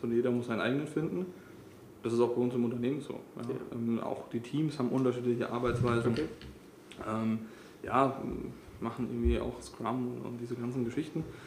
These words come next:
Speaker 1: Ähm, aber auch da eben angepasst und sinnvoll an den Use Case.
Speaker 2: Mhm.
Speaker 1: Ja,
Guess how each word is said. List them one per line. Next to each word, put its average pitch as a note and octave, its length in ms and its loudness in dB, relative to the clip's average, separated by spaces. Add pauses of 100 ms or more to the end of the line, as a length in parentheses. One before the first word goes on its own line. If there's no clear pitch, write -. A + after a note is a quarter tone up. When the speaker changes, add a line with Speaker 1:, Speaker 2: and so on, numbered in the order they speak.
(300)
Speaker 1:
Ähm, A#2 240 0
aber A#2+ 220 4
auch - 160 4
da B2 280 4
eben C3 240 4
angepasst C3+ 720 2
und A#2 120 -2
sinnvoll B2 440 0
an A#2+ 140 -4
den A#2 200 -2
Use - 160 -2
Case. - 420 -8
Speaker 2:
Mhm. B2+ 140 2
Speaker 1:
Ja, A2 200 -2